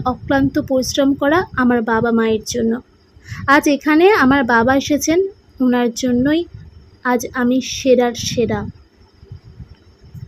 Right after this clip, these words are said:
আমার বাবা একজন ফুচকা বিক্রেতা, ওই পেশার বাবার জন্য আমি আজ সফল। তাই ছোট ছোট ভাই বোনদের আমি একটাই কথা বলবো, বাবা মায়ের পেশা নিয়ে কখনো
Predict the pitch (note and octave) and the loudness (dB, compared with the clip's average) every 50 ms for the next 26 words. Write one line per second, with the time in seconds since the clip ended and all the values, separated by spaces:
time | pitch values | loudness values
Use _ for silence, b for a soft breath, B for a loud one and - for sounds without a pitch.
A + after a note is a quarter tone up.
0 | - _ _ _ _ _ - - - - - - - - - - - _ _ _ | -20 _ _ _ _ _ -20 -18 -18 -18 -16 -18 -18 -18 -18 -18 -20 _ _ _
1 | - - C#4+ D4+ F4 F4+ F4+ F4+ F4+ G4+ F#4+ C#4+ C4+ - - C4 - - D4+ D4+ | -8 -2 2 4 6 8 8 6 6 6 6 6 4 4 0 -2 0 0 0 0
2 | C#4 - - D#4+ - - - D#4 C4 A#3+ A3+ - - A#3 A3 A3 A3 G#3 G#3 - | 0 0 -2 -2 -2 0 -2 -2 -2 -2 -4 -2 0 0 0 2 0 -6 -6 -8
3 | - - - - - - - - - - C4 C4 B3 A#3 - B3 A#3+ A#3 - - | -12 -14 -14 -14 -14 -16 -16 -16 -6 0 0 0 0 0 -2 -2 -2 -2 0 2
4 | D4 D4+ D4+ C#4 B3+ A#3 A3+ A#3+ C4 C4+ A#3+ - E4 E4+ E4 D4+ B3 A3+ A3+ - | 2 2 2 2 0 0 2 2 0 0 -2 -2 -2 -2 -2 0 -2 -2 -4 -6
5 | _ - B3+ B3 A#3+ A#3+ A#3+ A#3 A3+ A#3 - - - _ - - - - - - | _ -4 -2 0 0 2 0 0 -2 -6 -10 -20 -20 _ -20 -18 -14 -8 -4 -2
6 | B3+ A#3 A#3 - A#3 A3 A3+ - - - - - - B B B B B - C#4 | -2 -2 0 -2 -2 -2 -2 -4 -12 -16 -16 -16 -18 B B B B B 2 2
7 | D4+ D4 - - C#4+ B3+ C4+ - D#4 D4+ E4+ E4 C#4+ C4+ - C#4+ C#4+ D4 D#4 D#4 | 2 0 0 -2 -2 -2 -2 -2 -2 -2 -2 -2 -2 0 0 0 0 0 0 0
8 | D#4 D4+ E4 E4 D#4 - C4+ C4+ C4+ C#4 - - C#4 C4 - - - D#4 D#4 D4+ | 0 0 0 -2 -2 -2 0 0 0 0 -2 -6 -8 -8 -6 -2 -2 -2 0 0
9 | - A#3+ A#3 - A#3+ A3+ G#3+ A3 A3 A3 G#3 A#3+ - - - - - - - - | -2 -4 -4 -2 -4 -2 0 0 0 0 -4 -6 -8 -10 -14 -16 -16 -18 -20 -20
10 | - - - - A3+ A#3+ A#3 A3+ A3+ A#3 A#3 A#3 A#3+ A#3+ A#3+ B3 B3 - - A#3+ | -20 -20 -12 -4 -2 0 2 2 2 2 0 0 0 0 -2 -2 -4 -4 -4 -4
11 | A#3 A#3 - C#4 C4+ C4+ C#4 C#4+ D4+ D#4 D#4 - A#3 - - D4+ D4 D#4 | -2 0 0 0 2 4 2 2 2 0 -2 -4 -4 -2 -2 0 0 0